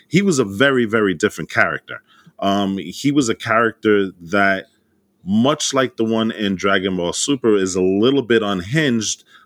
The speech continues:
but there wa-, there was a very <laughs> specific reason why he was unhinged, is because,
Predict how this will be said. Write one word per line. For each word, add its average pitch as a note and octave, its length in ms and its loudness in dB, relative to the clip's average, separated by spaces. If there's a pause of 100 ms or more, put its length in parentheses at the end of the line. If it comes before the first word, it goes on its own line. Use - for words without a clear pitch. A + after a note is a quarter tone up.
(260)
but A#2 360 2 (960)
there B2+ 140 4
wa-, A#2+ 180 2
there A2+ 220 0
was A2 240 -2
a G#2 80 -2
very G#2 300 -2
<laughs> - 120 -2
specific - 580 0
reason G#2+ 480 2
why A#2 200 4
he A#2 120 0
was F#2+ 200 0
unhinged, F2+ 720 -2
is F#2 260 0
because, F2+ 800 -2